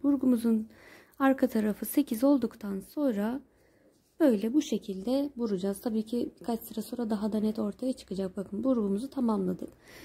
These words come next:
On sekiz defa artış yapacağız arkadaşlar. İlk düğümü açmayı unutmayalım.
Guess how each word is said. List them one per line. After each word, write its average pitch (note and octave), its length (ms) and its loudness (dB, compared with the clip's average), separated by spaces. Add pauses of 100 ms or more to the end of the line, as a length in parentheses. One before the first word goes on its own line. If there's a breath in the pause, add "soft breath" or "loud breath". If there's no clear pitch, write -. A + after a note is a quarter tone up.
(180 loud breath)
On G4 240 6
sekiz E4 520 2
defa C#4+ 360 2
artış C4 400 -2
yapacağız A3 300 -4
arkadaşlar. G3 800 -4 (840)
İlk C#4+ 280 4
düğümü C#4 200 6
açmayı C4+ 340 2
unutmayalım. A#3 580 0